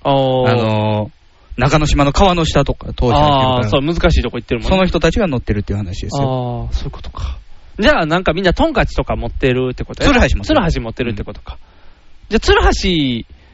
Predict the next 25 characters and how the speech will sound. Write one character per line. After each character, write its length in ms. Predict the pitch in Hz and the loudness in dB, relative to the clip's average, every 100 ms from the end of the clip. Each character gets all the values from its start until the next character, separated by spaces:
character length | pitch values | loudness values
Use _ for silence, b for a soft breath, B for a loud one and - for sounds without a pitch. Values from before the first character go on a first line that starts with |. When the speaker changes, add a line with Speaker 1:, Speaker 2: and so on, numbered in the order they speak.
| b | b
Speaker 1:
持 100 | 180 | -2
っ 40 | 196 | 0
て 160 | - 208 | 2 2
る 100 | 208 | 2
人 160 | - | 0
見 140 | 208 220 | 0 0
か 100 | 214 | 0
け 140 | 226 | 2
た 100 | 302 | 2
ら 100 | 262 | 2
気 120 | - | 0
を 40 | 185 | 0
つ 60 | |
け 100 | 165 | 0
た 80 | 139 | -2
ら 80 | 98 | -4
い 40 | |
い 20 | |
ん 40 | - | -6
や 80 | 156 | -8
な。 100 | 226 | -6
Speaker 2:
う 20 | |
ん。 300 | 113 104 135 - | -8 -10 -14 -14
Speaker 1:
う 60 | |
ん。 140 | 113 | -14